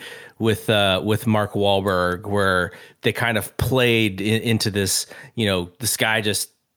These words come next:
not, not really a, a, a college player or whatever who, who, who makes it to, you know, makes it to the, uh, to, onto the Philadelphia Eagles. And so those styles of films where the idea of this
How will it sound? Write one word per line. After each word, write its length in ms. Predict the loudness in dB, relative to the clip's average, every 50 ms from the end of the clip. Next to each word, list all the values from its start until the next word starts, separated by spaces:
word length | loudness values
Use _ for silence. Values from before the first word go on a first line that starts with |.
| _ _ _ -20 -20 _ _ -20 -20 -20 -20 -12
not, 380 | -4 0 2 2 2 2 2
not 180 | 0 0 0 2
really 380 | 2 4 4 6 6 6 4
a, 80 | 4 4
a, 1080 | 4 4 6 6 4 4 2 2 2 0 0 2 2 2 2 2 2 2 0 0 -2 -4
a 40 | -8 -12 _ -4
college 440 | -2 0 0 2 0 0 0 -2
player 300 | 0 2 2 2 4 2
or 120 | 2 2 2
whatever 320 | 2 2 2 2 0 -2
who, 240 | 0 0 0 0 0
who, 180 | 0 0 0 0
who 220 | -2 0 0 2
makes 320 | 4 4 2 2 0 0 -2
it 140 | -2 -2 -2
to, 420 | -2 0 0 0 0 0 -2 -4 -8 -14 -16 -16 -18 -20 -6 -2
you 100 | 0 2
know, 80 | 2 4
makes 240 | 2 2 0 0
it 120 | -2 -2 -2
to 180 | 0 0 0
the, 320 | 2 2 2 4 4 4 2
uh, 320 | 2 2 2 2 0 0 -2 -2
to, 180 | -2 -2 0 0
onto 280 | 0 0 0 0 -2 -2
the 80 | -2
Philadelphia 480 | 0 0 0 2 2 0 0 0 0 0
Eagles. 520 | 2 2 2 2 2 0 0 0 -2 -6 -8 -12 -18 -20 -20 -20 -20 -20 -20 -20 -20 -10 -4
And 160 | -2 -2 0
so 320 | 2 2 2 2 2 0 -2
those 720 | -6 -10 -10 -4 -2 0 2 2 4 2 2 2 2 0 -2
styles 800 | -2 -2 -2 -2 0 0 0 2 2 2 2 2 2 2 2 0
of 100 | 0 -2
films 640 | 0 0 2 2 4 4 2 2 2 2 0 0
where 220 | 0 0 2 2
the 180 | 0 0 0 0
idea 500 | 0 -2 -2 -4 -4 -2 0 0 0 0
of 260 | 0 -2 -4 -6 -4 -4
this 400 | -2 -2 -2 -2 -4 -6 -8